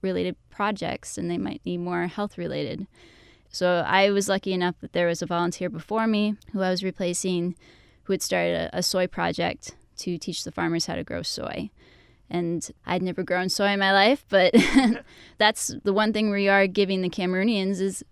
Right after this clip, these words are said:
resources. You know, we can, we know who we can contact in the United States for help. We know how to do the research. And so sometimes it's not the expertise that you're going in, it's the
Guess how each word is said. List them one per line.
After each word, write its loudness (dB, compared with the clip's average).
resources. -2
You -2
know, 0
we 0
can, -6
we -2
know 2
who 2
we 0
can -4
contact -4
in -4
the -2
United -2
States -6
for -8
help. -2
We -4
know -2
how 0
to 0
do -2
the -4
research. -4
And -2
so 0
sometimes 2
it's -6
not 0
the -4
expertise -6
that -2
you're 0
going 0
in, 2
it's -4
the -6